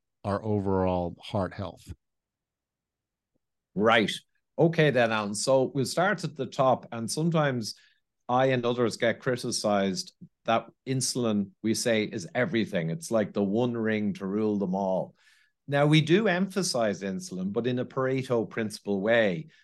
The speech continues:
Speaker 2: because it's the elephant in the room. It's the biggest factor, your insulin resistance, in cardiac disease and, um,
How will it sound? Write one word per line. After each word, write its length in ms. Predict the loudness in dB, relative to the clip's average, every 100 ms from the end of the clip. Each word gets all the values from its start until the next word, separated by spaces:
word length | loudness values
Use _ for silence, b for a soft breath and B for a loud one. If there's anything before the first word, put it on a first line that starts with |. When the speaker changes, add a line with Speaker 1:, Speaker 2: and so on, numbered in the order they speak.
| b -4
Speaker 2:
because 520 | 0 2 2 0 -6
it's 360 | -6 -6 -6 -6
the 180 | 0 4
elephant 460 | 4 2 -2 -6
in 120 | -4 -2
the 100 | 2
room. 540 | 4 4 2 0 -4
It's 200 | -8 -8
the 140 | -6 -6
biggest 680 | 0 0 2 -2 -4 -14 -20 _ _ _
factor, 720 | -2 0 0 -2 -2 0 -4 _ _ -6
your 140 | 0
insulin 440 | 2 2 0 -2 0
resistance, 720 | 0 0 0 -2 -4 -4 -6
in 200 | -6 -8
cardiac 640 | -2 0 0 0 0 0 -2
disease 640 | -4 -2 -2 0 -2 -6 -8
and, 480 | -4 -2 -2 -2 -2
um, 400 | -2 0 -4